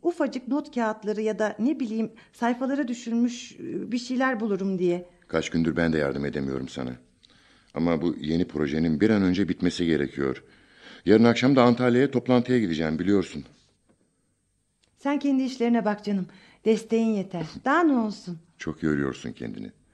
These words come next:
Speaker 2: Hem gazete hem bu araştırma.
Speaker 1: Yarın Canan ve Murat'ın bir yakınıyla görüşmeyi düşünüyorum.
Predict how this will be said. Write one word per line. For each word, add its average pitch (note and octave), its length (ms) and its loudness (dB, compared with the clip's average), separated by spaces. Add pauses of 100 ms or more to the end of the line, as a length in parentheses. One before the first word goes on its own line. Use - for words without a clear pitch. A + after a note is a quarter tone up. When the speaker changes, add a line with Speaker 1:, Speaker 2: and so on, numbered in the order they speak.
(180)
Speaker 2:
Hem D#2 240 -4
gazete C2+ 520 -4
hem F2+ 220 2
bu E2+ 100 4
araştırma. D2 600 -2 (320)
Speaker 1:
Yarın D#4+ 380 8 (480)
Canan C4 400 2
ve C4+ 60 2
Murat'ın B3+ 420 0
bir A3+ 60 0
yakınıyla A#3 480 0
görüşmeyi G3 520 -4
düşünüyorum. F#3 520 -4